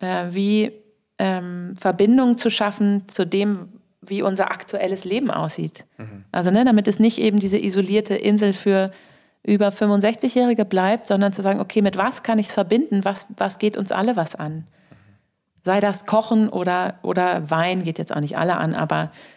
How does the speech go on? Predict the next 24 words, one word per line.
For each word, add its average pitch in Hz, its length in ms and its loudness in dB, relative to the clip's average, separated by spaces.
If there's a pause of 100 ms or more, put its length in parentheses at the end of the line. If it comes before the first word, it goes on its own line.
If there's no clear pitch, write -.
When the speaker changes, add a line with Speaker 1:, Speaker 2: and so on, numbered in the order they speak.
(180)
Speaker 1:
oder 175 220 0
Yoga 180 500 2
oder 175 440 -2 (300)
mit 185 220 -2
einer 170 140 -2
App 180 160 -2 (220)
zu - 180 -4
arbeiten 180 560 -2
oder 175 200 -2
mit 180 200 -4
gewisser 180 380 -2
neuer 180 300 -4
Technik, 185 420 -6
die 185 140 -8
aufkommt. 170 480 -6
Ich - 140 -12
finde, 175 320 -4
alles 226 520 -2 (960)
hilft, 226 440 2
was 190 160 -4
uns 190 240 -6
n-, 190 260 -2
was, 185 300 -4
was 180 300 -4